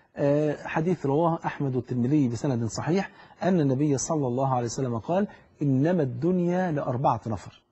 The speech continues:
النبي عليه الصلاة والسلام في الحديث ده بيقسم الدنيا دي كلها، الناس كلها في الدنيا دي، لأربع أنواع من الناس: رجل آتاه الله مالاً وعلماً، عالم وعنده فلوس كتيرة جدًا، غني. "رجل آتاه الله مالاً وعلماً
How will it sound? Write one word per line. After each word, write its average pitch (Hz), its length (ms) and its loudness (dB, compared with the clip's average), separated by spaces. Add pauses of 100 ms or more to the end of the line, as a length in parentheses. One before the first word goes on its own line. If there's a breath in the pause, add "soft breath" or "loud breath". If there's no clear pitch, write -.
(280)
النبي 175 120 2
عليه 180 100 4
الصلاة 147 160 -2
والسلام 156 60 -2
في - 60 -12
الحديث 135 300 -2
ده 165 180 -2 (360 loud breath)
بيقسم 160 520 -2
الدنيا 156 360 2
دي 147 80 2
كلها، 156 240 0
الناس 160 240 0
كلها 156 220 2
في 135 100 -6
الدنيا 147 240 2
دي، 202 280 0
لأربع 170 560 0
أنواع 147 300 0
من 165 140 2
الناس: 120 420 -2 (420 soft breath)
رجل 185 560 2 (460)
آتاه 143 420 2
الله 151 460 0 (320)
مالاً 160 460 2 (100)
وعلماً، 117 400 0 (360)
عالم 180 480 2 (160)
وعنده 131 380 0
فلوس 147 220 -8
كتيرة 135 220 2
جدًا، 123 240 2
غني. 127 280 2 (640 soft breath)
"رجل 156 360 2
آتاه 139 340 -2
الله 147 200 2
مالاً 151 260 2
وعلماً 185 420 2